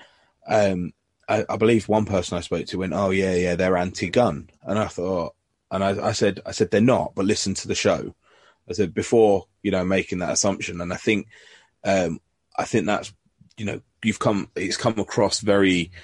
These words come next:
articulate, and, and the way that you guys present the, your facts and your figures and,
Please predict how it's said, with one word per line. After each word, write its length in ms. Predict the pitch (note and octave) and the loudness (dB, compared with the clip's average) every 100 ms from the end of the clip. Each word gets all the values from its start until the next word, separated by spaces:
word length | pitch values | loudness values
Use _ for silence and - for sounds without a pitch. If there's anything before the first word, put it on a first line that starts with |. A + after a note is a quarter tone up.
| - _ - _ _ | -20 _ -20 _ _
articulate, 720 | G2+ G2 - - - F#2 E2+ - | 0 2 0 -2 0 -4 -4 -4
and, 160 | F2+ | -6
and 320 | D#2+ F#2 F2 - - - _ _ _ _ | -4 -4 -4 -8 -18 -20 _ _ _ _
the 160 | F#2+ | 0
way 260 | G2+ G#2+ G2+ | 4 4 4
that 240 | F#2 F#2 | 2 0
you 220 | D#2+ G#2 F#2+ | 0 -2 2
guys 320 | G2 F#2 F2+ | 2 2 0
present 600 | - G2 F#2 G2+ F2+ - _ | 0 0 2 2 0 -8 _
the, 320 | G#2 G2 F2 - | -8 -6 -6 -8
your 200 | F2+ F2 | -4 -4
facts 540 | - G2+ - - - | 0 -2 -2 -6 -10
and 100 | F2+ | -6
your 100 | E2+ | -8
figures 440 | - G2+ F2 F2+ F2+ | 0 0 0 -4 -4
and, 160 | E2+ | -10